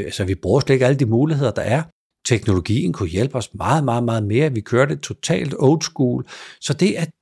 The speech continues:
genbesøge den måde, vi gør tingene på, det er den, øh, kvalitet i syveren,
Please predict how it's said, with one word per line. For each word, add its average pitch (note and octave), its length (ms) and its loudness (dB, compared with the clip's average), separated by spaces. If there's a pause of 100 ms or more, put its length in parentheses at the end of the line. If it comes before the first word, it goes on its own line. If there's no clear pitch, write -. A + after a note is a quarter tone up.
(260)
genbesøge C#3+ 1000 2
den D3+ 280 0
måde, C3+ 400 4
vi B2 60 0
gør A#2+ 240 2
tingene C#3+ 340 -2
på, C3 320 -2 (440)
det D#3 200 6
er C3 120 6
den, C#3 360 2
øh, A#2+ 220 0 (640)
kvalitet D3+ 600 2
i D#3 60 -4
syveren, C#3 500 2